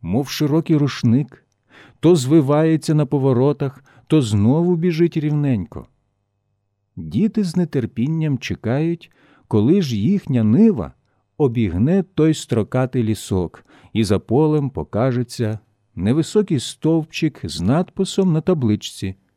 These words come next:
«Село Пагорби». Нарешті машина зупиняється якраз навпроти бабусиної гарно пофарбованої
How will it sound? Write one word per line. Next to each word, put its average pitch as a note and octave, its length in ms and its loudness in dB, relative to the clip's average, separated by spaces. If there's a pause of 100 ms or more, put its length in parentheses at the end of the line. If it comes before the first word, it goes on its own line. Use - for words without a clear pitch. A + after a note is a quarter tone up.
(280)
«Село F#2+ 640 -4 (760)
Пагорби». E2 680 -4 (2250)
Нарешті G#3+ 500 2
машина F3+ 400 0
зупиняється D3+ 760 -2
якраз A#2+ 500 -2
навпроти C3+ 600 -4
бабусиної B2+ 840 0
гарно D#3+ 540 -2
пофарбованої D#3+ 1160 -2